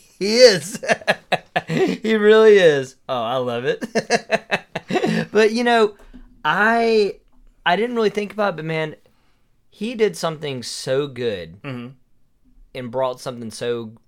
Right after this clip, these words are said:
Speaker 1: amazing to the M C U with Guardians of the Galaxy. Some people regard Guardians as the best M C U movie out there.
Speaker 2: Which, while that may not be my answer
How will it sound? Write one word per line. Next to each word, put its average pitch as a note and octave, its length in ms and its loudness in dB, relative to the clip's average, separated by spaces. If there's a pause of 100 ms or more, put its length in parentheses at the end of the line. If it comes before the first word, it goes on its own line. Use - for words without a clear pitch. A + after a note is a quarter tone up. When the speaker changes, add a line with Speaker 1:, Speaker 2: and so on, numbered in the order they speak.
Speaker 1:
amazing G#2 680 -10
to A2+ 120 -14
the G2 100 -14
M A2+ 160 -12
C A2 160 -14
U A2 240 -10
with G2+ 120 -12
Guardians G#2 400 -8
of F#2+ 80 -12
the F2+ 60 -10
Galaxy. F2 560 -14 (400)
Some A#3+ 580 -4
people B3+ 600 -10 (640)
regard D3+ 500 0
Guardians D3+ 500 -4
as B2 160 -12
the B2 80 -8
best B2+ 280 -4
M A#2 140 -12
C - 140 -12
U G2+ 400 -10 (280)
movie G2+ 360 -10
out F#2 160 -12
there. - 160 -16
Speaker 2:
Which, - 520 -12 (600)
while C#3+ 360 0
that B2 240 -10
may C3+ 120 -10
not B2+ 180 -10
be A#2+ 100 -10
my G#2+ 260 -10
answer F3+ 680 -14